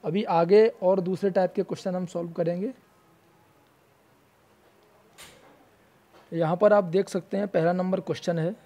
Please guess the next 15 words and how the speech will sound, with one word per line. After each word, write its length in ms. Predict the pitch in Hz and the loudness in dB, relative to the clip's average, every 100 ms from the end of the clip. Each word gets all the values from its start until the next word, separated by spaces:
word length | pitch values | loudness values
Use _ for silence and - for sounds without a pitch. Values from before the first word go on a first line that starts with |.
| _ | _
Question 280 | - - 202 | -16 -8 -2
को 100 | 202 | -2
ध्यान 220 | 185 165 | 0 -2
से 120 | 170 185 | -2 -2
पढ़ें 240 | 165 160 | -2 -2
पहले। 320 | 160 143 185 240 _ _ _ _ - | -4 -2 -4 -6 _ _ _ _ -2
कोई 260 | 190 220 | 2 2
धन 300 | 165 160 151 113 - | 2 -2 -4 -10 -12
दस 320 | 147 180 185 | 2 2 2
परसेंट 460 | 208 175 185 196 202 | 0 0 0 -4 -4
वार्षिक 540 | 160 151 160 160 208 185 | -6 -2 -2 -2 -6 -4
ब्याज 380 | 143 156 170 | 0 2 2
की 100 | 175 175 | 0 0
दर 140 | 151 | 0
से 260 | 135 175 | 0 -4